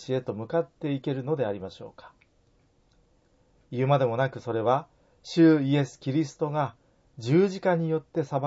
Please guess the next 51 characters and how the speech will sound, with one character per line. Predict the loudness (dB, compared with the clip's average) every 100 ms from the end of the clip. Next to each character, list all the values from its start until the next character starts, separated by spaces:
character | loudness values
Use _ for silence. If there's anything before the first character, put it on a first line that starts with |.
| -4
か | -4
れ | -6
て、 | -6 -2 -2 -4 _ _ _
許 | 0 4 4
し | 2 0
の | 2 2
恵 | 0 0
み | 0
と | 0
な | 0
っ | -4
て | -6 -6
く | -4
だ | -4
さ | -8
っ | -10
た | -10
か | -8
ら | -8 -6
で | -6 -6
あ | -12
り | -16
ま | -18
す。 | -20 _ _ _ _ _ _ _ _ _ _ _ _ _ _ _
私 | -2 0 -2
た | -2
ち | -2
は | -2
皆、 | -2 -2 -2 -4 _ _ _ -10
主 | 0
の | 4 4
十 | 6 4 4
字 | 2
架 | -2
の | -2
裁 | -2 0 2 0
き | -4
と | -8 -4
許 | 0 0
し | 0 -2
の |
恵 | -2 -2
み | -2 -2
に | 0
預 | 0 -2 -4
か | -4
る | -2
者 | -6 -6
と | -10 -16
し | -8
て、 | -6 -4